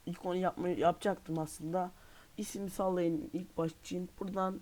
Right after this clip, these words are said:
istediğiniz versiyonu seçebilirsiniz. Bakın bir sıfır sıfırdan bir sekiz dokuza kadar var.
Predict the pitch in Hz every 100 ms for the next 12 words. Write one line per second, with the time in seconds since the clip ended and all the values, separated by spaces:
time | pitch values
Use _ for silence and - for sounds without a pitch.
0 | - 175 196 185 185 170 160 160 - -
1 | 151 151 - 147 156 - - - - -
2 | - - - - 156 147 156 175 170 -
3 | 156 151 156 151 143 147 147 147 165 165
4 | - 156 147 151 151 160 170 143 139 147
5 | 156